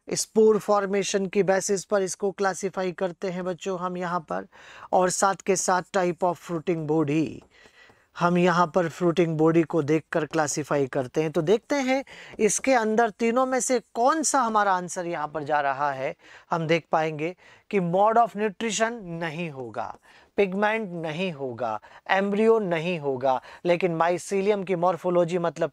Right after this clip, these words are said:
type of mycelium यहाँ पर आपका आंसर होगा। तो थर्ड आपका आंसर है यहाँ कवक जाल के आकार की, ये बिल्कुल ठीक है और यही आपका आंसर होगा। इसके आधार पर आप फंजाई को,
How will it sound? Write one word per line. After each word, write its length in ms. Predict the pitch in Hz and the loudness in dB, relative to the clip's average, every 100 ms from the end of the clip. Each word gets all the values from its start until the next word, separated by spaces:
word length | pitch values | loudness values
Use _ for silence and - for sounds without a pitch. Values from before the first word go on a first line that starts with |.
| - | 0
type 260 | 180 175 | 0 0
of 100 | 170 147 | -4 -6
mycelium 580 | 151 147 - 147 147 143 | -6 -8 -6 -4 -4 -4
यहाँ 200 | 139 131 | -4 -4
पर 180 | 127 127 | -2 -2
आपका 320 | 120 - - | -2 -4 -10
आंसर 300 | 110 113 131 | -10 -6 -4
होगा। 340 | 123 135 143 147 - - - | -2 2 2 0 -6 -10 -4
तो 100 | 160 | -4
थर्ड 320 | - 147 143 | -2 -2 0
आपका 300 | 135 - 123 | -2 -4 -10
आंसर 360 | 117 113 127 | -10 -8 -8
है 220 | 110 120 113 - - - | -4 -4 -4 -10 -10 0
यहाँ 400 | 156 151 156 156 - | 2 4 2 0 0
कवक 360 | 156 156 - | 2 2 -2
जाल 240 | 139 143 139 | -2 -2 -2
के 160 | - | -2
आकार 380 | 131 127 160 160 | -2 -2 -2 -2
की, 300 | 156 180 185 - - | -4 -8 -8 -12 -10
ये 120 | 151 143 | -4 0
बिल्कुल 420 | 147 151 - 151 | 0 -2 -4 -4
ठीक 340 | - 147 143 | -4 -4 -2
है 220 | 151 151 - - | 0 -2 -2 -4
और 120 | 165 | -2
यही 300 | 143 139 135 | 0 -2 -2
आपका 340 | 131 117 - 127 | -4 -4 -4 -6
आंसर 460 | 110 110 - 113 | -6 -8 -4 -4
होगा। 480 | 113 131 127 127 131 - - - - | -6 -6 -2 0 0 -2 -16 -20 -4
इसके 320 | - - 160 | -2 0 -2
आधार 440 | 131 120 131 190 | -2 -2 0 0
पर 200 | 185 190 | 2 0
आप 180 | 160 156 | 2 0
फंजाई 500 | - 160 131 131 127 | -2 -10 -10 -8 -8
को, 340 | 123 131 127 | -8 -8 -8